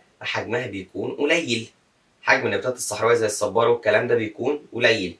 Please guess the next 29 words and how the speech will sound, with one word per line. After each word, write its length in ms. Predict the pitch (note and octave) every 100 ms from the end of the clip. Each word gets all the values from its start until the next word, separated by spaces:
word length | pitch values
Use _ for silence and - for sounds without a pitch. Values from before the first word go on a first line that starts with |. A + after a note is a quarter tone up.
| _ _ G2
يبقى 160 | G2+
المفروض 380 | G2+ - D3 D3 -
إكس 280 | D#3+ - A2
اللي 160 | G#2
هي 320 | A2+ C#3+ C3 -
أصغر 420 | D3+ D3+ A#2+ B2+ C3
حاجة 560 | - D#3+ D#3+ F3 E3+ _ _ -
تكون 160 | D3
النباتات 260 | C3+ A#2+ C3
الصحراوية، 720 | - A2+ - F#2+ F2 F2 - _ _ _
فبالتالي 500 | A2 A#2 C3+ D3+ C3
هشك، 220 | B2+ D#3 - _ - _ _
طبعًا 220 | - A2+ G#2+
مش 120 | G#2
هتشك 260 | - B2+
في 160 | - G2+
دول، 160 | C3 -
هتشك 200 | - -
في 40 | G#2+
الديزرت 440 | G2+ A#2 A2 - -
بلانت 320 | A2+ A2+ A2+
أهي. 240 | A#2 D#3 - _ _ _ _ _ _ _ _ _ _ _ _ _ A2+
وأكتر 1080 | B2 - - _ _ - - - - G#2
حاجة 300 | - C3 B2
بتكبر 540 | A#2+ - B2 G2 C3+ - -
اللي 120 | G#2 A2
عندها 320 | G#2+ B2+ B2
مية 320 | B2 C3 A2+
كتيرة، 600 | - - A2 G#2+ A#2 -